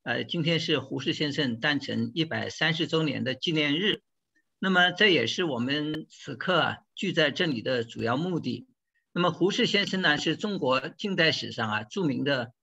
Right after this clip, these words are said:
思想家、教育家、文学家和哲学家。那么对于这位二十世纪中国啊最著名、最有影响的文化名人之一，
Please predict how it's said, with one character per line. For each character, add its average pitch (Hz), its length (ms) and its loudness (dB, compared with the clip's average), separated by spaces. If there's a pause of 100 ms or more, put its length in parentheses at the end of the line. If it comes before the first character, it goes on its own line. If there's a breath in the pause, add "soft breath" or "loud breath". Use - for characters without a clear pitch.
(120)
思 196 160 -6
想 113 280 -2
家、 143 400 2 (180)
教 170 200 2
育 123 140 -4
家、 139 400 0 (140)
文 139 200 -4
学 120 220 -4
家 120 320 0
和 135 180 -4
哲 139 280 0
学 151 180 -2
家。 107 300 -2 (500 soft breath)
那 196 80 -2
么 208 140 2
对 202 240 2
于 170 340 2
这 202 160 0
位 170 380 2
二 202 160 2
十 175 120 -2
世 170 220 -4
纪 135 360 -2
中 175 260 -4
国 104 160 -4
啊 110 200 0 (220)
最 135 300 0
著 196 220 -6
名、 110 400 -4
最 190 160 2
有 127 160 -2
影 123 240 -2
响 110 260 -4
的 117 300 -2
文 135 220 -2
化 170 180 2
名 139 200 0
人 143 220 -2
之 170 220 -2
一， 175 280 -2